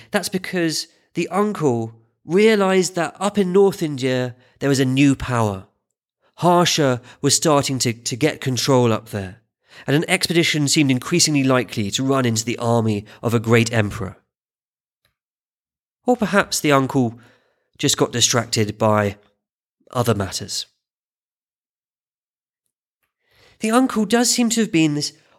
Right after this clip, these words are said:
oddly vain man, at least judging by his inscriptions. It's a hard thing to do, right? Inscriptions are always full of boasts about the king they are inscribed for. That's kind of the point of them. Maybe Ashoka the Great's inscriptions are an exception,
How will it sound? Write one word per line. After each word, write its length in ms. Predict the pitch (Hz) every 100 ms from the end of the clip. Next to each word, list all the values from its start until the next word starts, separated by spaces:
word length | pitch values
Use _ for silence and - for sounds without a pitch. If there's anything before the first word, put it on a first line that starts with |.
| _
oddly 400 | 208 208 196 196
vain 580 | 143 147 170 175 156 127
man, 400 | 123 113 98 98 _ _ -
at 160 | 139
least 240 | 165 160 -
judging 340 | 147 143 139
by 160 | 131 123
his 140 | 117
inscriptions. 880 | 113 113 127 - - 92 - - - _ _ _ _ _ _ _
It's 100 | -
a 60 | 180
hard 260 | 233 233
thing 100 | 202
to 100 | 160
do, 200 | 151 175
right? 180 | 104 98 - - -
Inscriptions 580 | 175 247 - - 202 165
are 160 | 143 -
always 540 | 208 208 202 175 -
full 140 | 175
of 120 | 156 113
boasts 300 | 131 127 -
about 200 | 127 110
the 60 |
king 320 | 113 131 123
they 140 | 117 110
are 60 |
inscribed 440 | 107 104 117 107 104
for. 160 | 101
That's 160 | 104 -
kind 300 | - 220 214
of 60 | 160
the 80 |
point 260 | 156 147 127
of 120 | 117
them. 140 | 95 - _ _ _ -
Maybe 520 | 113 120 120 113 110 - -
Ashoka 360 | 107 123 117 113
the 80 | 110
Great's 280 | 113 95
inscriptions 460 | 107 - - - 107
are 40 |
an 60 | 104
exception, 540 | 101 147 - - 110